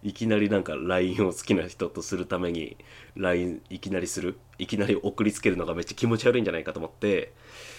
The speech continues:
えー、まあ、それをだから、ちょっと今回は集めて、で、まあ、いろんな人が今まで送ったことあるのか、空想なのか、で、あのー、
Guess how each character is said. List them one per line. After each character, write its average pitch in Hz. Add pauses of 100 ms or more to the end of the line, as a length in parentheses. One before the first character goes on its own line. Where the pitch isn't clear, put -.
(280)
え -
ー、 104
ま 101
あ、 90
そ -
れ 92
を 90
だ 87
か -
ら、 50
ち -
ょ -
っ -
と -
今 78
回 67
は 71
集 -
め 87
て、 - (400)
で、 95 (180)
ま 95
あ、 87
い 90
ろ 98
ん 98
な 98
人 98
が - (240)
今 98
ま 98
で 82
送 -
っ -
た 95
こ 101
と 87
あ 87
る 80
の 71
か、 - (120)
空 95
想 90
な 85
の 76
か、 - (420)
で、 104 (840)
あ 80
の 76
ー、 -